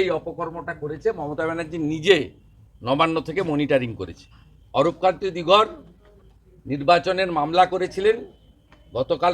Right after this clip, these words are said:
সেই মামলার মানে নাম্বারও পড়ে গেছে, মহামান্য বিচারপতির অ্যালটমেন্টও হয়ে গেছে। এবং আমি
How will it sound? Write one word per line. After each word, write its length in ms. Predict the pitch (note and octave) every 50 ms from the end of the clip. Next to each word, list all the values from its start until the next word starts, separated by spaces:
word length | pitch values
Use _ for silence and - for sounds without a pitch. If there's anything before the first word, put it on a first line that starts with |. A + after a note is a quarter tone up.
| - -
সেই 140 | F3 E3 D3+ D3
মামলার 320 | D3 D3 D#3 E3 E3+ D#3 C3+ B2+ - _ _ _ _ _ - - - - - - - - - G2+ G#2+
মানে 180 | A2+ A#2 A2+ A2+ A2 G#2+ A2 A2+
নাম্বারও 360 | A#2 C#3 D3+ F3 G3 G#3 G3+ G3+
পড়ে 160 | G3+ G3+ G#3 F#3+
গেছে, 200 | G3 G3 - G#3+ A#3+ - - - _ - _ _ _ _ - - -
মহামান্য 420 | A#2 C#3+ D#3+ E3+ F3 F3+ F3+ F#3 F#3+
বিচারপতির 640 | D#3 D#3 C#3 - F3 E3+ D#3 - F3 - F#3 F3+ E3+
অ্যালটমেন্টও 540 | D3+ D3+ D3 C3 C3 C#3+ C#3+ C3+ - C#3 A2
হয়ে 160 | G#2 F2+ C#2 C2+
গেছে। 200 | E2 - - - - - - - - - - - - - _ -
এবং 120 | A#2+ C#3 D#3 D3 C#3+ D3+
আমি 140 | F3 G3+